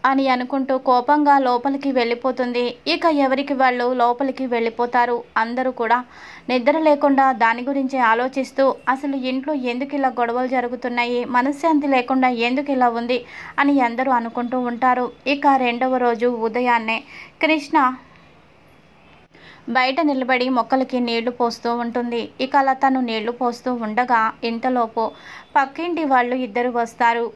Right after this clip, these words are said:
వచ్చి, "మీ చిన్నత్తయ్య గారు ఎక్కడా, మీ పెద్దత్తయ్య గారు ఎక్కడా? మా కోడలికి శ్రీమంతం చేస్తున్నాము" అని అనగానే, "అవునా, అలాగండి,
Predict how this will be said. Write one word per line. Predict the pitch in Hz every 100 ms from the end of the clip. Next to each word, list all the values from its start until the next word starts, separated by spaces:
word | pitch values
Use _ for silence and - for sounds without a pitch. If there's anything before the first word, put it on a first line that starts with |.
| 240
వచ్చి, | 262 262 285 262 -
"మీ | 254 277 285
చిన్నత్తయ్య | 269 311 311 320
గారు | 294 277
ఎక్కడా, | 254 233 220 254 247 247 -
మీ | 262
పెద్దత్తయ్య | 277 254 226 294 294 285
గారు | 269 247
ఎక్కడా? | 240 233 233 254 247 - 240
మా | 247
కోడలికి | 247 226 226 247 247
శ్రీమంతం | 226 233 254 262 247 240
చేస్తున్నాము" | 233 220 220 240 240 240 247 247 - - - -
అని | 269 277 269
అనగానే, | 240 254 269 269 262 -
"అవునా, | 240 240 254 254 240 - 233
అలాగండి, | 240 269 269 247 247 247